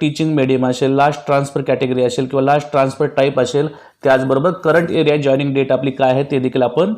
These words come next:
चेक करायचे आहे. त्यानंतर have your work continuously in the non difficult area for last ten years, इथं yes किंवा no असेल तर ते आपण टाइप करून घ्यायचं आहे. Have you been suspended in last ten years, या ठिकाणी देखील yes किंवा no आपल्याला करायचं आहे. आपली सर्व जर माहिती बरोबर असेल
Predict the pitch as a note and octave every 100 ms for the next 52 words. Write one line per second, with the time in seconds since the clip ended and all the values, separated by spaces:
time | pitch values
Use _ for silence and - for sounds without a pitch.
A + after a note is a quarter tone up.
0 | - C3+ C3 B2 A#2+ A#2+ C3 E3 E3 -
1 | - - D#3 E3 D#3+ E3 F#3 F#3 F#3 F3
2 | D3 E3+ E3+ - _ _ - E3+ E3 F3+
3 | E3+ F3 E3+ D#3+ D#3 E3 E3+ D#3+ D#3+ D#3
4 | F3 E3+ D#3+ E3 D#3+ D#3 D#3+ - _ -
5 | D3 C#3+ D#3 - D#3+ D#3 D#3 - D3+ D3+
6 | D#3+ - D#3+ D#3 D3+ C#3 C#3 B2+ B2 C#3+
7 | B2+ C3 C3 C3 C#3 C3 C3 C3 C#3 C#3
8 | F3 - - _ E3+ E3+ F#3 F#3 F3 F3+
9 | G3 F#3+ - - E3 F#3 F3 F3+ E3 D#3+
10 | - - E3+ E3 E3 E3 D3+ D3 D3+ D3+
11 | F3 D#3 D#3 D3+ D#3 D3+ C3+ C#3+ C#3+ C#3
12 | C3+ C3 C#3 D3 E3+ - - - D3 E3+
13 | - F#3+ G3+ G3+ F#3+ F3+ F3 D#3+ D#3+ D#3+
14 | D#3+ F3 E3+